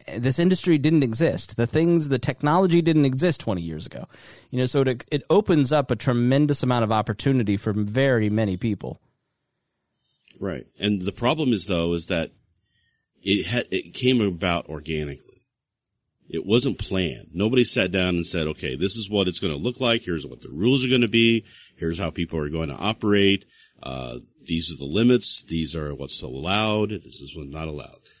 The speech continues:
Speaker 2: None of that stuff was thought out because it kinda just came together. As soon as you had access to the, to the, to the network,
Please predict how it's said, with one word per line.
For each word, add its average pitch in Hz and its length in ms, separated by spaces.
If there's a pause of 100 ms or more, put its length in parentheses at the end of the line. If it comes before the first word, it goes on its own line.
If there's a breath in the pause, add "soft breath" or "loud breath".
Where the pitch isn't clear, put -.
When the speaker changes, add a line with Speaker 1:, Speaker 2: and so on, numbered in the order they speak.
(140 soft breath)
Speaker 2:
None 110 220
of 135 60
that 117 160
stuff - 260
was 82 220
thought 69 240
out 69 220
because 95 280
it - 180
kinda 82 280
just 76 220
came 73 300
together. 73 400 (720 soft breath)
As - 140
soon 117 160
as 110 200
you 110 120
had 85 540 (580)
access 101 460
to 101 580
the, 87 380 (100)
to 90 200
the, 78 440
to - 100
the 87 100
network, 85 460